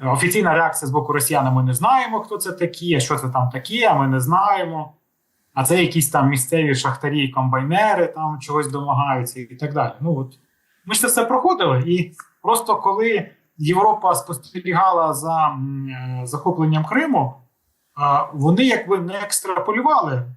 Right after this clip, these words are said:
це на себе, що це відпрацювання універсальної технології, яка в подальшому може стосовуватися проти будь-яких ворогів Росії. Ну, чи кого Росія вважає ворогу-, ворогом, чи хоче оголосити ворогом.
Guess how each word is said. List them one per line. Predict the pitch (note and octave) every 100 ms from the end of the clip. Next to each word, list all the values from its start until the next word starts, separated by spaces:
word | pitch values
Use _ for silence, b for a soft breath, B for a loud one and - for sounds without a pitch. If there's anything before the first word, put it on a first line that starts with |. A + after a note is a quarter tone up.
| _ _ -
це | D#3
на | C#3+
себе, | B2+ A3 C4+ -
що | -
це | D#3 G3 G#3+
відпрацювання | D#3+ D#3 E3 - F3+ F3+ D#3 D3+
універсальної | D#3+ F3 F#3 - - D#3 C#3+
технології, | B2+ B2+ C3+ C3 G3+ A3+ A3
яка | - C#3+
в | -
подальшому | D3 D3+ A#3+ - - D3+ C3+
може | E3+ F3
стосовуватися | D3 B2+ D#3+ G3+ - D#3 b b b b
проти | F3+ -
будь-яких | C3 C#3+ G#3+ G#3+ - G3 D3+
ворогів | C#3 C3 D#3
Росії. | C#3 - B2 _ _ _ _ _ _ _
Ну, | C#3
чи | C3+
кого | B2+ D#3+
Росія | C#3+ - G#3 E3+
вважає | D3+ C3+ C3 B2
ворогу-, | A#2 A#2 A#2 - -
ворогом, | C3 B2 A#2+ A#2+
чи | C#3+
хоче | - E3+ D#3+
оголосити | C3+ C#3+ C3 C3+ B2+ A#2+
ворогом. | A#2 A2 G#2